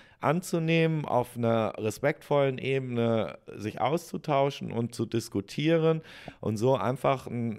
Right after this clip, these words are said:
ein, eine Begegnung, einen ganz tollen Ort zu schaffen, wieder für zwei bis drei, zweieinhalb bis drei Tage. Wir sind uns noch nicht ganz sicher mit der Dauer des Events,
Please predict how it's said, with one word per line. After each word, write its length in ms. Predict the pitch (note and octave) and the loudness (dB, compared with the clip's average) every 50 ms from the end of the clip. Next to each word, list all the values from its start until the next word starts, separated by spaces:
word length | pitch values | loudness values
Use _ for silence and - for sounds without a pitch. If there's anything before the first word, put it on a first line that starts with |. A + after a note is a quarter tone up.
| - - | -10 -10
ein, 720 | A#2 A2+ A2 A2 G#2+ G2+ G2 - - A2+ A2+ A2 G2 - - G2+ | -6 -6 -4 -4 -4 -6 -6 -6 -4 -4 -4 -4 -4 -6 -4 -2
eine 100 | G#2+ G#2 | -2 -2
Begegnung, 600 | G2 G#2 G2+ G2 C#3 D#3+ E3+ E3 - D3+ C#3+ C3+ | -2 -2 -2 2 2 2 2 2 0 0 0 0
einen 60 | B2 | 0
ganz 320 | A2+ A#2 B2+ D3 - - - | 0 -2 -2 -2 -4 -6 -2
tollen 320 | - C#3 C3+ C3+ C3 B2 | 0 2 2 2 2 0
Ort 280 | - A2 B2+ C#3 - - | 0 0 0 -2 -2 -4
zu 100 | - C3 | -6 -4
schaffen, 640 | - - B2+ B2 B2+ - B2+ A#2+ B2 A#2 A2 F#2+ | 0 0 0 0 0 -2 -4 -6 -6 -6 -6 -4
wieder 240 | G2+ B2+ B2+ C3 B2 | -2 0 0 0 0
für 140 | B2 - A2+ | -2 -4 -8
zwei 300 | - - A2 A#2 A#2 A#2+ | -6 -2 0 0 2 0
bis 160 | A#2+ A#2 - | 0 -4 -8
drei, 260 | - - A2 A2 A2 | -4 -2 0 0 0
zweieinhalb 500 | A2 - - A2+ A#2 A#2 A#2+ A2+ A2 A2 | 0 -2 -2 -2 0 0 0 0 -2 -2
bis 160 | - G#2+ - - | -4 -8 -6 -4
drei 260 | - G2+ G#2 G#2+ G#2 | 0 2 2 2 2
Tage. 420 | - - C3 C3+ C#3+ C#3+ C#3 A2 | 0 0 -2 0 0 0 0 -2
Wir 120 | A2 G#2+ G#2+ | -4 -6 -6
sind 160 | - A#2 A#2 | -6 -4 -4
uns 140 | A2+ A2 - | -4 -4 -4
noch 80 | A2 | -4
nicht 180 | A2 A2 - - | -4 -4 -4 -4
ganz 180 | G2+ G2+ G2+ | -4 -4 -4
sicher 280 | - C3 A#2 A#2+ A2 G#2+ | -4 -4 -2 -2 -2 0
mit 120 | G#2 G#2 | 0 0
der 80 | G2 F#2+ | 0 0
Dauer 320 | - G2+ A#2 C3 C3+ C3 | 0 2 2 4 2 2
des 200 | - - - - | 0 -2 -6 -6
Events, 520 | A#2+ A#2 A2 A2+ A#2 A2+ A#2 B2 A#2+ - | -8 -6 -2 0 2 2 2 0 -2 -6